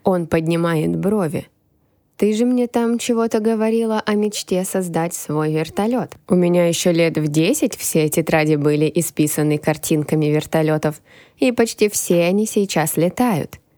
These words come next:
Я тоже рисовала, да, пока не поступила, потому что учиться было настолько сложно, что времени почти не оставалось.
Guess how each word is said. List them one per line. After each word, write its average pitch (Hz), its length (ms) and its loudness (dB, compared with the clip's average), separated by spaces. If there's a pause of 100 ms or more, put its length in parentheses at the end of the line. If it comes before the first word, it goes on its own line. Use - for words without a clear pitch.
(440)
Я 180 240 0
тоже 254 340 0
рисовала, 170 600 -2
да, 185 320 -2 (360)
пока 294 260 0
не 262 120 2
поступила, 254 600 0
потому 185 380 0
что - 260 -4
учиться 170 480 -2
было 160 240 0
настолько 156 600 -2
сложно, 165 500 -2
что 185 260 -2
времени 180 520 0
почти 180 360 -4
не 180 140 0
оставалось. 190 720 -2